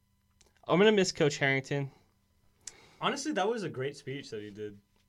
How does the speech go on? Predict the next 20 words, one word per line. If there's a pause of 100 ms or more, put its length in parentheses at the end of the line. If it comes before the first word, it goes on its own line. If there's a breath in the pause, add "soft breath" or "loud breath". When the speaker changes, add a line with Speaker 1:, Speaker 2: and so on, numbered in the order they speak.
(500)
Speaker 1:
A
lot
of
crying.
Speaker 2:
A
lot
of
jumbled
upness,
but
he
took
us
on
his
journey
through,
like,
sports
stuff.